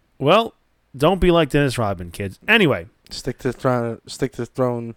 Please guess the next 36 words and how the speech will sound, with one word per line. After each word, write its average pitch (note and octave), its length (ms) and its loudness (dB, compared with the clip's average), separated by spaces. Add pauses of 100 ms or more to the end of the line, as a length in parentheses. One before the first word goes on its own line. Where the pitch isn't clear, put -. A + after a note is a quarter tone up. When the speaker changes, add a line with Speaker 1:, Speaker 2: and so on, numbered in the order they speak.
(160)
Speaker 2:
the A#2+ 60 -8
ball A#2 260 -4
through B2 160 -4
the A#2 80 -6
basket, A2+ 480 -6
not A2+ 180 -10
the G#2 80 -18
dick A2+ 240 -8
in A2 60 -12
the, A2 140 -12 (200)
the A#2+ 100 -8
vagine. A#2 580 -6
Speaker 1:
<laughs> - 60 -18 (380)
Vagine. C#3+ 760 2 (340)
<laughs> - 1500 2
Anyway, C#3+ 500 2
um, C3+ 520 2 (540)
yeah, G3 300 4
I, D3 220 2
I D3+ 160 4
enjoyed F3+ 440 2
the C#3+ 80 4
ep-, C#3+ 140 0
first C3+ 260 0
episode B2+ 280 -2
of A2+ 60 -2
She-Hulk. B2+ 460 0
I B2 80 -2
thought C3+ 140 0
there C3 80 0
were B2 40 0
some B2+ 180 -6
really B2+ 140 -2
funny B2 240 -4
parts. C#3+ 440 -2 (100)
Uh, G#2+ 480 -2